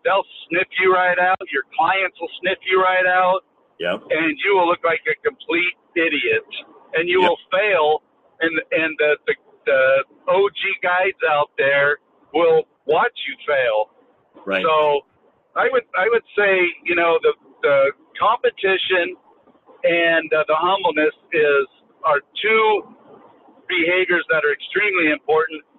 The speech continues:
Speaker 1: And then the professionalism is paramount.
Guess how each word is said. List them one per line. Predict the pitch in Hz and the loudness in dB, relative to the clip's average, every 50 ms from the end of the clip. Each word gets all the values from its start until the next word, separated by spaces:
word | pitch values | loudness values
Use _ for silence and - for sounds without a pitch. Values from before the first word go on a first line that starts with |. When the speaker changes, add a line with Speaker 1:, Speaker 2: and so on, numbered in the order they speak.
| _ _ _ _ _ _ - | _ _ _ _ _ _ -4
Speaker 1:
And | 180 170 185 | -4 -4 -2
then | 214 240 254 262 247 233 226 - _ _ _ _ _ _ _ - | -2 0 0 0 0 -2 -4 -10 _ _ _ _ _ _ _ -4
the | 196 180 - | -4 -2 0
professionalism | 196 190 - - - 185 196 185 - - - 190 180 156 151 151 160 160 143 - 143 143 139 139 135 - | -2 -2 -2 -2 -2 0 0 0 -2 -2 -2 -2 0 2 2 2 2 2 0 0 0 0 0 -2 -4 -2
is | 156 151 143 135 - - | 0 0 0 -2 -4 -8
paramount. | - 165 151 151 151 147 139 135 127 123 117 113 113 - _ | -4 0 0 2 2 0 0 -2 -2 -2 -2 -2 -6 -8 _